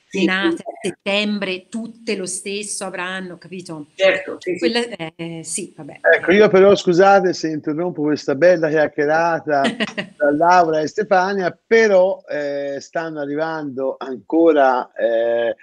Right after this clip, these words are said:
Speaker 2: Eh.
Speaker 3: eh, ascoltatori che ci chiedono la carta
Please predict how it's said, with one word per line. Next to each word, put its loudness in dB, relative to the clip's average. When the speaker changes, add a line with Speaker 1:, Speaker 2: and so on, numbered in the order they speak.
Speaker 2:
Eh. -6
Speaker 3:
eh, -2
ascoltatori 4
che 0
ci -6
chiedono 2
la 0
carta 2